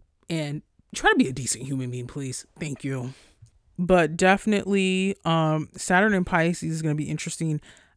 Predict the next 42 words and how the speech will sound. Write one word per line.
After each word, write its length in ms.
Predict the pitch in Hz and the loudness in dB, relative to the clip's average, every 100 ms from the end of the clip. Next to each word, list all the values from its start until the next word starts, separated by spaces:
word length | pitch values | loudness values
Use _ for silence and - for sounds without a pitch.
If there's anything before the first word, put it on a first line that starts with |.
| _ | _
And 120 | 143 143 | -4 -2
I 80 | |
know 340 | 143 156 156 156 | -2 -2 -2 -4
I 60 | 139 | -6
have 200 | 151 151 | -6 -6
to 80 | 151 | -6
bring 220 | 147 139 | -4 -4
this 180 | 135 139 | -4 -4
up 220 | 139 135 - | -4 -6 -10
because 240 | - 143 | -8 -6
I 80 | 143 | -4
had 120 | 147 | -4
a 40 | |
dream 200 | 139 143 | -4 -6
about 280 | 139 139 139 | -4 -4 -6
it. 120 | 139 - | -8 -6
I 40 | |
had 120 | 185 | -6
a 60 | 180 | -6
dream 380 | 135 139 135 135 | -6 -6 -6 -8
about 440 | 139 139 131 131 - - - _ _ - | -8 -4 -4 -6 -10 -20 -20 _ _ -12
some 720 | - - - 143 143 143 143 | -6 -4 -4 -4 -4 -4 -6
rapper. 720 | 131 131 131 139 139 139 139 - - | -6 -6 -6 -4 -4 -4 -8 -14 -6
I 80 | 139 | -4
don't 120 | 151 | -2
wanna 160 | 143 | -4
say 140 | 143 139 | -6 -6
which 220 | 131 - | -8 -10
rapper 280 | 135 135 147 | -8 -4 -4
it 80 | 139 | -4
was. 280 | 135 139 - - - - | -6 -8 -12 -20 -20 -8
I 60 | |
had 80 | 180 | -4
a 40 | 175 | -2
dream 120 | 143 | -4
about 140 | 135 | -4
a 80 | 139 | -6
very 240 | 139 143 | -4 -4
popular 340 | 143 151 147 135 | -4 -8 -6 -4
rapper 260 | 131 131 | -4 -6
passing 380 | 127 139 135 139 | -6 -6 -6 -6
away. 440 | 135 139 139 143 | -4 -4 -4 -6